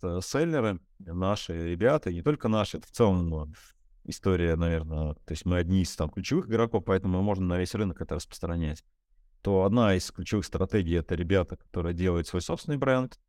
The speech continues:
Вот у нас, например, есть клиент, они делают, э, как они делают, продают обувь, но они её фактически не делают, они делают бренд этой обуви, да? То есть они заказывают, у них заказное производство, они брендируют продукцию, они делают свою офлайн-розницу,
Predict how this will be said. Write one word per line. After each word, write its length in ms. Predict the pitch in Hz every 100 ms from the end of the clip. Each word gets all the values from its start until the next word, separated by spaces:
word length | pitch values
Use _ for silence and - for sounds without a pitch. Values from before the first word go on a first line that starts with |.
| _ _
Вот 160 | _ -
у 60 | 85
нас, 160 | 78
например, 240 | - 73 78
есть 120 | -
клиент, 460 | 90 92 104 107 80
они 160 | 80
делают, 440 | 80 92 87 80 - _ _ _ _ -
э, 880 | - 50 73 76 76 73 73 76 80 _ -
как 220 | 80 -
они 160 | 98 92
делают, 320 | 104 101 -
продают 340 | 98 113 101
обувь, 300 | 170 170 117
но 160 | 101 98
они 160 | 104 107
её 200 | 101 98
фактически 460 | - - 113 -
не 80 | 110
делают, 420 | 135 104 80 -
они 180 | 85 92
делают 240 | 95 104
бренд 300 | 92 127 113
этой 180 | 92 87
обуви, 280 | 82 80 78
да? 220 | 85 143 - - _ -
То 80 |
есть 120 | 80 92
они 100 | 85
заказывают, 680 | 92 - 92 80 80 80
у 40 | 82
них 120 | 78
заказное 400 | - 90 85 80
производство, 680 | 85 92 131 170 - 113 90
они 140 | 90
брендируют 580 | 90 95 87 85 80 76
продукцию, 640 | 87 107 160 - 143 113
они 180 | 90 80
делают 320 | 82 80 76
свою 240 | - 76
офлайн-розницу, 880 | 78 127 151 131 123 113 104 - 98